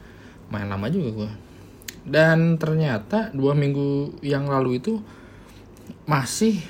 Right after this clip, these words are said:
Vince McMahon sebagai head creative. Kalau nggak salah sih udah turun apa ya, gua lupa. Udah Stephanie McMahon gitu C E O-nya. Tapi sekarang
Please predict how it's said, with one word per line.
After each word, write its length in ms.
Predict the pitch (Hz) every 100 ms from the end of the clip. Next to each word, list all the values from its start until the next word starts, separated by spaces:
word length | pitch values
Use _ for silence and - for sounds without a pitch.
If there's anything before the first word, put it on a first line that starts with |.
| -
Vince 400 | 170 156 - 156
McMahon 800 | 151 151 143 143 131 117 110 -
sebagai 560 | - 107 104 104 98
head 160 | 101 98 -
creative. 320 | 101 104 110 - -
Kalau 160 | - 107
nggak 160 | 107
salah 240 | 98 120 123
sih 240 | 165 170 - - - - - - - - - - -
udah 560 | 110 117 113 104 - -
turun 320 | 104 104 135
apa 240 | 151 151 101
ya, 80 |
gua 240 | 107 110 104
lupa. 120 | - - - - - - - - -
Udah 240 | - 123
Stephanie 400 | - 120 - 117
McMahon 400 | 113 104 107 117
gitu 160 | 135 143
C 240 | - 123
E 20 |
O-nya. 300 | 117 120 147 156 - - - - - - - - -
Tapi 240 | - 175
sekarang 560 | 180 - 147 175 175 175